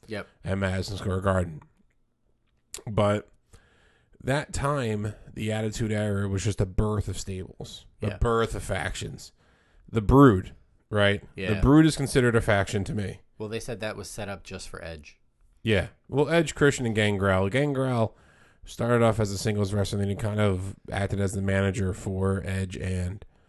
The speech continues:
Speaker 2: and Christian, mostly Edge. But you had the Brood, and then you had the Corporation, and then you
Speaker 1: Yeah,
Speaker 2: had the
Speaker 1: that theme
Speaker 2: Ministry.
Speaker 1: music for the, uh, the Brood
Speaker 2: Oh, it was,
Speaker 1: still haunts me to this
Speaker 2: dude, the
Speaker 1: day.
Speaker 2: Brood had the great. I don't care what anyone says. The Brood has one of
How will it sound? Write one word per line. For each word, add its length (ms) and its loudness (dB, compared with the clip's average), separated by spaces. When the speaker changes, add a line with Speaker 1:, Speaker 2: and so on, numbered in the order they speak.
Speaker 2:
and 260 0
Christian, 460 0
mostly 400 0
Edge. 320 -4
But 140 -2
you 80 0
had 140 0
the 80 -2
Brood, 460 4
and 120 -2
then 100 4
you 120 2
had 300 2
the 60 -4
Corporation, 720 2
and 240 0
then 80 0
you 60 2
Speaker 1:
Yeah, 60 4
Speaker 2:
had 80 4
the 40 2
Speaker 1:
that 60 2
theme 80 0
Speaker 2:
Ministry. 400 2
Speaker 1:
music 200 2
for 160 -10
the, 240 -10
uh, 120 -10
the 160 -14
Brood 320 -10
Speaker 2:
Oh, 120 4
it 40 4
was, 80 2
Speaker 1:
still 120 -4
haunts 320 -8
me 100 -14
to 80 -14
this 80 -16
Speaker 2:
dude, 220 8
the 80 2
Speaker 1:
day. 40 -2
Speaker 2:
Brood 240 4
had 100 2
the 80 4
great. 280 2
I 80 2
don't 140 4
care 120 2
what 80 0
anyone 200 4
says. 140 0
The 80 2
Brood 300 4
has 160 4
one 100 4
of 40 2